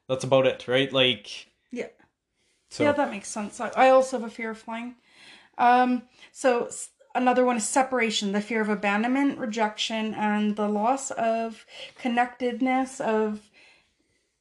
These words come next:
Speaker 2: uh, of becoming a non-person, unwanted, uh, not wanted, respected, or valued by anyone else. The silent treatment, when imposed by a group, can have a devastating effect on its target.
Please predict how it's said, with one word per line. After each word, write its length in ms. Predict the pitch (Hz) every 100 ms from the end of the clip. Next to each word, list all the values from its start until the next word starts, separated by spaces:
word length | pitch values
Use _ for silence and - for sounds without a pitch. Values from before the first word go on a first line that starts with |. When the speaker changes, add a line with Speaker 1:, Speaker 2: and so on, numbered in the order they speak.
| -
Speaker 2:
uh, 420 | - 117 82 67 -
of 220 | 254 214
becoming 500 | 277 233 254 254 254
a 80 | 247
non-person, 1080 | 220 220 247 277 269 226 214 220 233 311 320 _ -
unwanted, 880 | 226 269 240 196 202 208 226 262 - _ _ _ _ _ _ _ _ _ - - - -
uh, 440 | 202 139 - - - - - - _ _
not 280 | 254 254 254
wanted, 540 | 262 262 262 262 254
respected, 580 | 247 240 - 226 226 233
or 140 | 220 208
valued 440 | 208 208 214 208
by 140 | 202 196
anyone 360 | 196 202 190
else. 460 | 185 - - - - _ - _
The 100 | 208
silent 600 | - - 226 330 311 220 -
treatment, 720 | 214 202 170 170 262 277 _ _ _ _ _
when 180 | - 220
imposed 380 | 214 214 214 208
by 100 | 202
a 80 | 202
group, 400 | 202 180 233 - _ _ _ _ _ - -
can 120 | 233
have 160 | 233 226
a 40 |
devastating 760 | 196 208 214 247 - 208 214 220
effect 400 | 208 240 - 214
on 140 | 202
its 180 | 208 -
target. 440 | 269 302 220 -